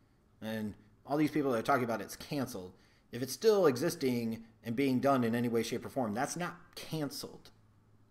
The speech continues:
And you're idiots for saying it. But for those that are sitting there and getting into this big uproar and getting their flaming keyboard fingers of fire talking about how this sucks and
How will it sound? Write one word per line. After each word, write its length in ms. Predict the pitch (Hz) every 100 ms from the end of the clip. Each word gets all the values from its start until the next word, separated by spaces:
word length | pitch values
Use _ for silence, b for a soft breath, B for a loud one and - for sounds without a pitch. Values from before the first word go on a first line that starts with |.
| _
And 240 | 107 110 107
you're 140 | 110 -
idiots 360 | 170 156 156
for 120 | -
saying 380 | - - 131 107
it. 140 | 90 - b b b _
But 140 | 147
for 140 | 143 170
those 320 | 180 208 190
that 100 | 190
are 400 | 165 143 127 - - - _ -
sitting 300 | - 165 151
there 260 | 135 127 117
and 260 | 113 107
getting 240 | 123 156 143
into 140 | 135
this 120 | 110
big 240 | 98 151 -
uproar 420 | 143 143 120 113
and 140 | 110 110
getting 180 | 151 156
their 120 | 127
flaming 380 | - 147 165 139
keyboard 300 | 156 156 139
fingers 260 | 151 143
of 80 | 127
fire 460 | - 127 139 120 110
talking 460 | - 131 127 131
about 400 | 113 123 117 120 B _
how 120 | 143
this 240 | 139 143 -
sucks 500 | - 131 127 127 -
and 240 | 104 101